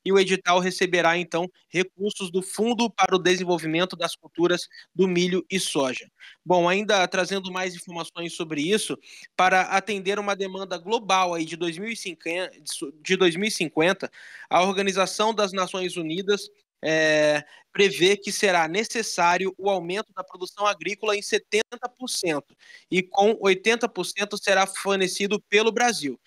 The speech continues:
Então, nesse cenário que Mato Grosso do Sul se destaca por possuir, é, abundantes recursos hídricos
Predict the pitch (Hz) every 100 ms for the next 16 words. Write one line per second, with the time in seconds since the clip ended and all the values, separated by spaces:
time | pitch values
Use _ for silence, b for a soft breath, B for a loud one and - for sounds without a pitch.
0 | - 185 185 202 185 202 262 254 - 254
1 | 208 165 - 185 - _ _ 196 196 196
2 | 175 190 196 180 180 202 196 - 202 214
3 | 220 - 165 160 165 b b _ 196 208
4 | - 196 190 180 190 196 B B - 165
5 | 160 160 - 185 185 196 196 220 208 180
6 | 196 - 226 - 175 185 214 208 - -
7 | -